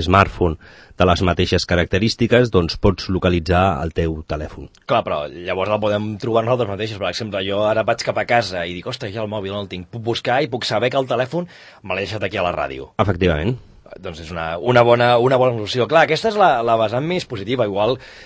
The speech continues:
Speaker 2: que quan passa, eh, segons si ens roben el telèfon mòbil, eh, suposo que amb aquest sistema de geolocalització, eh, des de Mossos, des de qualsevol cos de, de policia, podeu trobar el telèfon amb certa facilitat.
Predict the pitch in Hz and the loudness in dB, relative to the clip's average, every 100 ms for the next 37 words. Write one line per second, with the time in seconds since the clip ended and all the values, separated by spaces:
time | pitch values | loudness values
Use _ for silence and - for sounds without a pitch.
0 | - 156 131 123 101 95 - 117 113 107 | -6 0 0 0 0 -2 0 2 2 2
1 | 101 95 82 82 76 69 - - - 85 | -2 -4 -6 -6 -8 -12 -18 -18 -12 -10
2 | 80 95 82 92 92 92 87 92 92 90 | -10 -10 -6 -4 -2 -4 -6 -6 -8 0
3 | 117 110 139 165 117 87 76 82 87 95 | 2 2 0 -2 -6 -12 -12 -10 -10 -6
4 | 92 87 92 90 - 98 107 101 101 101 | -6 -8 -8 -10 -12 -12 -8 -6 -4 -4
5 | 98 92 104 104 101 101 - - 113 120 | -4 -4 -4 -4 -4 -8 -8 -4 0 0
6 | - - - - 73 82 80 78 76 67 | 0 -12 -20 -14 -12 -10 -10 -8 -6 -6
7 | 69 78 104 101 98 92 90 82 82 82 | -6 -2 -2 -2 -4 -6 -6 -6 -6 -6
8 | 87 80 90 85 98 95 95 - 107 113 | -6 -6 -6 -6 -8 -8 -8 -6 -4 -2
9 | 104 104 101 107 104 101 101 92 - 101 | -2 -2 0 2 2 0 -2 -4 -4 -6
10 | 113 101 - 85 82 - 87 85 120 | -4 -6 -8 -10 -10 -10 -8 -6 -8